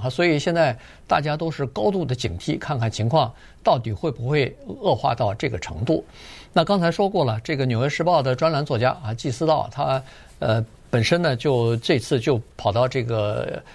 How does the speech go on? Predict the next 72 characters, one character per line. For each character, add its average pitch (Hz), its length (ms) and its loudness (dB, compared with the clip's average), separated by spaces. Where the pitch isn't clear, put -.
以 120 100 0
色 165 140 2
列 185 200 0
去 - 160 -8
进 131 140 -4
行 131 100 0
采 127 200 2
访。 - 240 -6
除 139 160 -2
了 143 60 2
以 113 60 2
色 - 140 -2
列 139 100 4
之 120 140 0
外 131 160 2
呢， 98 140 -4
他 127 120 -2
还 117 140 0
到 117 160 2
了 98 100 -2
约 123 140 0
旦 123 140 2
河 117 160 -4
西 160 180 0
岸 151 180 2
哈， - 220 -10
呃， 110 300 0
各 139 200 2
个 123 100 -2
地 123 100 -2
方 127 200 0
呢， 107 100 0
他 123 160 -2
都 131 180 0
去 120 280 -2
采 117 180 2
访。 92 320 -2
一 143 140 2
是 139 160 0
采 123 160 0
访 98 280 -2
以 131 160 6
色 202 220 4
列 202 200 0
方 127 200 -6
面 123 180 -2
的 92 140 -6
这 113 160 -4
个， - 440 -6
呃， - 340 -12
就 120 160 -4
是 - 400 -8
了 147 140 4
解 120 120 -2
内 120 120 2
情 151 200 -2
的 131 80 -2
人 101 200 -4
啊。 110 100 -6
刚 131 160 0
才 113 160 0
说 135 200 2
了， 104 180 0
巴 147 100 4
拉 160 100 2
克 - 200 -6
他 117 140 -4
就 107 180 -2
采 120 180 0
访 101 200 -2
了 - 80 -4
哈， - 180 -8